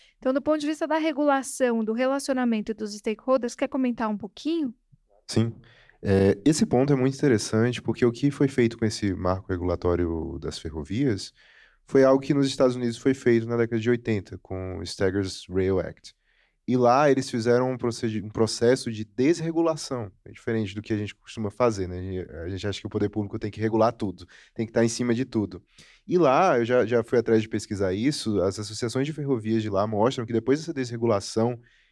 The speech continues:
Speaker 2: que não só facilitou os contratos, mas também permitiu que a, a, a fixação das tarifas fosse feita de forma mais,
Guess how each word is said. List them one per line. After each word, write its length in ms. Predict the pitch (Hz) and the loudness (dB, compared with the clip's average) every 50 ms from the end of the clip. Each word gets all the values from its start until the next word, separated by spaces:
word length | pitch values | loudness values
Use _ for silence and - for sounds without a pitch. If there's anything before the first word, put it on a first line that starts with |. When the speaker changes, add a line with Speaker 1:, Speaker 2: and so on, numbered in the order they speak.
| _ _ | _ _
Speaker 2:
que 100 | - 143 | 0 2
não 160 | 170 202 233 | 4 4 4
só 420 | 214 - - 175 147 135 117 110 - - _ _ | 2 2 4 6 6 6 6 4 0 -6 _ _
facilitou 600 | _ - - 127 120 - - 123 117 113 - 127 | _ 0 2 2 2 2 0 -2 0 2 4 4
os 100 | 131 131 | 4 2
contratos, 500 | - - 107 101 - 117 117 120 120 - | 0 -4 -6 -2 0 2 4 4 2 2
mas 140 | - 113 110 | 0 -2 -2
também 200 | - 123 117 123 | -2 -4 -4 -2
permitiu 400 | 120 131 127 127 117 - 120 117 | 0 0 0 0 -2 -4 -4 -2
que 80 | - 123 | 2 4
a, 140 | 117 113 113 | 4 4 4
a, 320 | - 98 107 110 98 95 | 4 2 2 2 2 2
a 40 | 104 | 0
fixação 320 | - 107 - 117 - 151 | -2 -4 -6 -4 -2 0
das 160 | 156 151 143 | 0 0 0
tarifas 500 | - 139 120 110 120 165 175 - 131 110 | 2 4 4 4 4 2 0 0 -2 -4
fosse 240 | - - 107 - - | -4 -4 -6 -6 -4
feita 280 | - - 110 104 - 101 | -2 -2 -2 -2 -2 -6
de 100 | 98 98 | -8 -6
forma 340 | - - 104 98 101 101 98 | -2 0 0 2 2 0 -2
mais, 560 | 98 92 95 90 87 90 87 - - - | 0 0 0 0 -2 -4 -8 -10 -12 -14